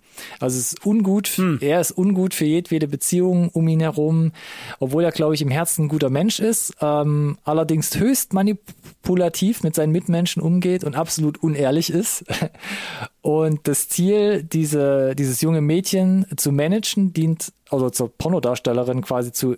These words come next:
Speaker 1: erziehen, auch wenn er es ihr gar nicht sagt, seine wahren Absichten, dient halt letzten Endes nur dem eigenen Wunsch, wieder Erfolg zu haben im Business.
Speaker 2: Ja, ja.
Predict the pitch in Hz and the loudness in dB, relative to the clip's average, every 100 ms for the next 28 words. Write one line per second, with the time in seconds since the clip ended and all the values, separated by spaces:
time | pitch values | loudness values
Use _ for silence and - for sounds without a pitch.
0 | - 120 - - 151 190 131 135 123 120 | -2 -4 -2 -2 2 2 0 -2 -2 -2
1 | 131 120 120 120 110 117 127 - - 139 | -2 -2 -2 -2 -2 -2 -2 -4 -2 -2
2 | 135 139 143 151 - 165 - 156 - 202 | 0 -2 -2 -4 -4 -4 -4 -4 0 0
3 | 175 160 - 156 - 151 143 160 127 160 | 0 -2 -2 -4 -2 -2 0 -2 0 0
4 | 175 160 139 160 147 143 147 - 127 120 | 0 -2 -2 -2 0 0 -2 0 0 0
5 | - 131 - 113 107 104 101 113 123 117 | -2 -4 -2 -2 0 -2 -2 -2 0 0
6 | 110 101 - - _ - - - 139 135 | 0 0 -2 -10 _ -18 -12 -4 -2 -4
7 | - - 131 127 | -8 -6 -2 -2